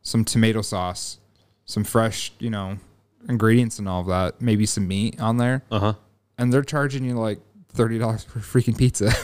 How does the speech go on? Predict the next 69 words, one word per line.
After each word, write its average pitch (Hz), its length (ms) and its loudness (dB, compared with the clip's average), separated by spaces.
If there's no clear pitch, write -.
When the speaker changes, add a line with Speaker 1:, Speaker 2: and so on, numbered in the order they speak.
Speaker 1:
<laughs> - 160 -4
Speaker 2:
Yeah, 180 240 4
and 135 200 0
would 127 140 0
you 143 80 8
like 170 180 2
breadsticks 143 440 2
with - 100 -12
that? 107 200 2
You're 98 120 -2
like, 98 140 2
"Another 123 260 4
piece 135 220 0
of 104 60 -6
pizza, 120 280 0
Speaker 1:
Yeah, 160 80 -2
Speaker 2:
please?" 139 320 0
Speaker 1:
and 147 260 -2
I, 147 180 -4
I 143 80 -2
could 151 120 0
be 139 80 2
talking 123 320 0
out 117 80 0
of 110 40 -2
my 107 100 -2
ass 143 260 -2
'cause 113 160 -6
I 110 80 0
haven't 110 180 -2
eaten 110 160 -4
there 107 120 -4
in 98 60 -4
a 95 60 -2
while, 98 320 -2
but 104 160 -8
I, 123 40 -4
Speaker 2:
It 139 240 0
might 156 140 6
Speaker 1:
from 143 60 4
Speaker 2:
be 147 100 8
Speaker 1:
what 156 120 6
I - 20 8
Speaker 2:
forty-five, 113 340 6
Speaker 1:
remember 170 100 2
Speaker 2:
fifty 139 240 4
bucks 139 320 2
now. 98 240 -2
Speaker 1:
is, 131 140 -4
like, 123 140 2
Speaker 2:
Yeah. 117 60 -6
Speaker 1:
I, 127 220 -4
I 123 60 -4
remember, 151 320 -2
like, 98 180 -6
paying, 175 220 -8
like, - 160 -12
fifteen 98 500 -2
dollars 110 300 -2
for - 120 -12
a - 60 -12
pizza 143 460 0
last - 260 -6
time 90 180 -10
I - 60 -18
was 71 100 -16
there. 69 160 -14
And - 260 -6
I, 123 120 -2